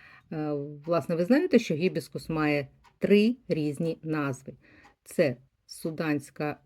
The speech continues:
троянда, гібіскус і каркаде. Ось така гарнюня.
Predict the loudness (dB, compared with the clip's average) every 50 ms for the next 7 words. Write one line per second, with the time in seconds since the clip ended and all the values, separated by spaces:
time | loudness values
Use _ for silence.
0 | _ -4 -2 0 0 0 0 -2 -2 -4 -2 -2 -2 -2 -2 -4 -6 _ _ _
1 | -10 -8 -6 -6 -6 -8 -10 -12 -12 -12 -14 -14 -14 -14 -14 -20 _ _ -8 -8
2 | -8 -6 -6 -8 -8 -8 -10 -12 -10 -10 -10 -12 -14 _ _ _ _ _ _ _
3 | _ _ _ _ _ _ _ _ _ _ _ _ _ _ _ _ _ _ _ _
4 | _ _ -2 0 2 2 2 0 -2 -6 -2 0 0 2 2 2 2 2 2 2
5 | 0 0 -2 -4 -6 -8